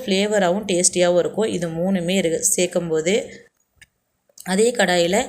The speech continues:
இன்னும் ஒரு, ஒரு ஸ்பூன் ஆயில் சேர்த்துக்கலாம். ஆயில் சேர்த்துட்டு நம்ம க்ளீன் பண்ணி வச்சிருக்கிற பாலக்கீரையை சேர்த்து நல்லா வந்து கிளறி விடலாம். ஒரு ரெண்டு நிமிஷம் கிளற ஆரம்பிச்சிங்க அப்படின்னாலே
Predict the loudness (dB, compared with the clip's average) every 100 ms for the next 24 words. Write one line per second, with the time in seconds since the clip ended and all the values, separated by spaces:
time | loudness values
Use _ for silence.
0 | -8 -20 _ _ -4 0 2 2 2 2
1 | 0 -2 -6 -6 -14 -4 -2 2 0 0
2 | -4 -4 -4 -4 -2 -2 -2 -2 -2 0
3 | 0 0 -2 -2 -4 -8 -20 _ _ _
4 | _ _ _ _ _ 0 0 0 0 0
5 | 0 -2 0 2 0 0 -4 -2 -2 -2
6 | 0 0 -2 -4 -4 -2 0 0 0 -2
7 | 0 0 0 0 0 0 0 -2 0 0
8 | -2 -2 -2 0 0 2 2 2 2 2
9 | 0 0 -4 -4 -4 -2 -2